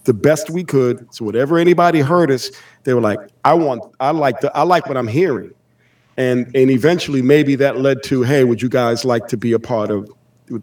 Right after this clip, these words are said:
working with me on as a producer or with this artist or whatever?" So we would, we just stayed humble.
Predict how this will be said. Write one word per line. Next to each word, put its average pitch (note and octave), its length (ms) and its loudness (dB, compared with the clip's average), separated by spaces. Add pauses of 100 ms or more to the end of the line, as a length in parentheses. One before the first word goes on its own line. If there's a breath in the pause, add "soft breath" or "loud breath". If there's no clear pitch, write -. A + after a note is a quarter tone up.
(200)
working A#2 340 0
with G#2+ 180 -2
me C3 280 0
on G#2+ 220 -2
as G#2+ 200 -8
a - 60 -14
producer E3 580 -2 (260 loud breath)
or A#2 100 -2
with G#2 120 -4
this A#2+ 220 -4
artist A2 340 -2
or A2+ 80 -6
whatever?" A2+ 380 -2
So B2+ 240 0
we C#3+ 200 4
would, G3+ 220 4
we E3 100 0
just G3 160 -4
stayed G#3 200 6
humble. G3 360 -2